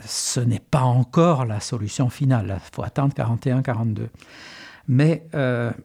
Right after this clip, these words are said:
disons, c'est une politique d'exclusion et, euh,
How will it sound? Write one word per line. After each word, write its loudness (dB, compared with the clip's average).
disons, 4
c'est 0
une 2
politique -4
d'exclusion 0
et, 0
euh, -2